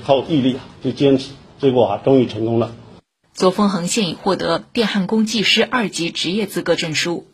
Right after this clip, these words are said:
Speaker 2: 二零一九年，以他名字命名的首席技师工作室成立，建立了焊工实训基地，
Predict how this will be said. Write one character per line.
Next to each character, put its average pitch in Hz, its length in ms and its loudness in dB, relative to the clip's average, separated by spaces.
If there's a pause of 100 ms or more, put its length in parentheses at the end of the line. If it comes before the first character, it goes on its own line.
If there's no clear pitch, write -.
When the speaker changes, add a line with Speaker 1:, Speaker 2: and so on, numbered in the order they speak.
Speaker 2:
二 208 100 0
零 208 160 0
一 269 140 0
九 180 180 -2
年， 147 280 -4 (180)
以 180 140 -4
他 262 180 0
名 202 180 2
字 220 140 -2
命 240 180 6
名 190 140 0
的 190 80 -2
首 143 220 -2
席 160 200 -4
技 226 160 -4
师 220 160 0
工 247 180 0
作 247 140 0
室 233 200 0
成 156 280 -8
立， 170 220 -2 (240)
建 185 240 0
立 160 100 -2
了 156 100 -2
焊 208 320 -2
工 226 200 0
实 151 200 0
训 214 240 0
基 151 200 -6
地， 160 260 -6